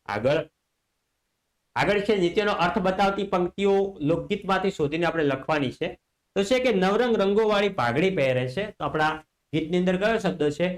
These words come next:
કે તાણીને બાંધે નવરંગ પાઘડી રેલો. બીજો મારી નણંદ વાડી માની વેલ જેવી છે, તો આવશે નણંદ મારી વાડી માયલી વેલ જો.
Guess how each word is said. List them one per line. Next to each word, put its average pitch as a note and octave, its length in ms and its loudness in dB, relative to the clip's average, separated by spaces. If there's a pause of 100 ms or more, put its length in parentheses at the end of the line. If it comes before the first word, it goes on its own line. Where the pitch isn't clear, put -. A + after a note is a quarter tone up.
(220)
કે D3 60 -6
તાણીને F#3 540 -2
બાંધે A#2+ 420 -2
નવરંગ B2 480 -4
પાઘડી F3 720 -2
રેલો. G2+ 380 -6 (340)
બીજો F3+ 220 2
મારી D3+ 380 2
નણંદ G3+ 340 0
વાડી E3 380 2
માની F#3 320 0
વેલ F#3+ 340 0
જેવી C#3 340 0
છે, G#2+ 340 -10
તો C#3 60 -2
આવશે D3+ 480 -2 (200)
નણંદ F#3 320 0
મારી D3 500 0 (120)
વાડી C3 340 0
માયલી A#2 580 -2
વેલ C#3+ 520 0
જો. F2+ 120 -18